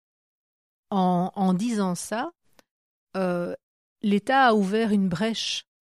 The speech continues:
qui, qui ne pouvait que mener à d'autres types d'indifférence, et notamment l'indifférence par rapport au sexe.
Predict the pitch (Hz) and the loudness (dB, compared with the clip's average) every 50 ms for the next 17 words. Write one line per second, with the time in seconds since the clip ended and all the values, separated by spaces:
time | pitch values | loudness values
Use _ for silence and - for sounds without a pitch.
0 | _ _ _ _ _ _ _ _ _ _ _ - - 208 214 208 - - 226 214 | _ _ _ _ _ _ _ _ _ _ _ -10 -6 -6 -4 -4 -2 0 2 2
1 | 214 202 - - 220 214 254 269 262 - - 269 254 233 220 208 202 208 214 233 | 2 0 0 -2 -4 -2 -2 -2 -2 -2 0 0 2 2 2 2 2 0 -2 -2
2 | 247 262 262 262 254 - _ _ _ _ _ _ _ - 214 208 185 175 185 233 | -6 -8 -8 -10 -12 -16 _ _ _ _ _ _ _ -8 -6 -6 -4 -4 -4 -2
3 | 262 269 262 - - 208 - - - 220 214 208 _ - - 190 180 165 165 175 | -2 -2 -4 -4 -8 -10 -10 -10 -10 -12 -12 -12 _ -18 -16 -14 -8 -4 -2 -2
4 | 180 180 175 170 - - 175 - 190 180 175 175 170 - 185 190 196 - 202 190 | -2 -2 -4 -6 -8 -10 -10 -10 -10 -10 -10 -10 -8 -8 -6 -6 -6 -4 -4 -4
5 | 208 233 254 254 240 220 202 190 - 185 185 190 185 - 185 165 175 170 - 180 | -4 -2 -2 -2 -2 -2 -4 -4 -6 -6 -6 -6 -6 -8 -10 -12 -10 -10 -10 -10
6 | 165 170 160 - - 196 190 | -10 -10 -10 -12 -12 -14 -14